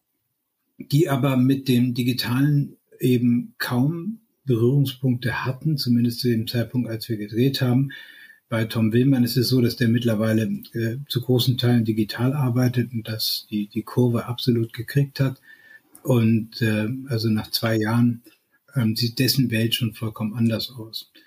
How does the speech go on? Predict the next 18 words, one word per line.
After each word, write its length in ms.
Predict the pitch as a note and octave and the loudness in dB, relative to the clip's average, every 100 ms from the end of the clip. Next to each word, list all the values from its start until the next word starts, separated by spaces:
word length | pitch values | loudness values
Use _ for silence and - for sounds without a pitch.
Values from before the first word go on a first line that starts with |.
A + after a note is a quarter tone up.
| _ _ _ _ _ | _ _ _ _ _
Aber 500 | - A#2+ D3+ F3 F#3+ - - - _ | -4 0 2 2 0 -8 -20 -20 _
die 160 | - B2 | -4 -2
Arbeitsweise, 640 | A#2 C#3+ D3 - C3 A#2+ B2 | 2 2 2 2 2 2 2
die 140 | A#2 | 0
wir 120 | A2+ | 0
dort 260 | G#2+ A2+ - | 0 -2 0
sehen, 200 | C3+ C3 | 2 2
ist 140 | B2 | 0
sicherlich 420 | C3+ B2 A#2 B2 | 0 0 -2 -2
eine, 340 | B2+ A2+ A#2 B2 | 0 2 4 2
die 180 | A#2+ A2 | 0 2
man 420 | A2+ A2 A2 - | 4 2 0 -2
in 180 | A2+ A2+ | -2 0
Anführungszeichen 720 | A#2 A#2 B2 A#2 A2+ G#2+ A#2 | -2 0 0 0 0 -2 0
von 200 | B2 A#2 | -2 0
gestern 520 | G#2+ - - G2 F2 | 0 0 -2 -6 -6
nennen 440 | G2+ G2+ G2 G2 | -4 0 0 -2
könnte. 320 | - - - | -8 -14 -16